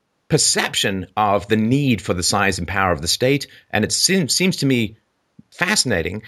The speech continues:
that as crime is being reduced through a variety of social factors, people who have a tendency to commit a lot more crimes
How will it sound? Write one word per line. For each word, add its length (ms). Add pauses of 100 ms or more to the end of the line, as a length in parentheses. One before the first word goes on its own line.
(140)
that 260
as 320
crime 560
is 260
being 320
reduced 680 (100)
through 240
a 40
variety 380
of 80
social 360
factors, 560 (960)
people 300
who 160
have 200
a 80
tendency 420
to 120
commit 200
a 40
lot 240
more 120
crimes 400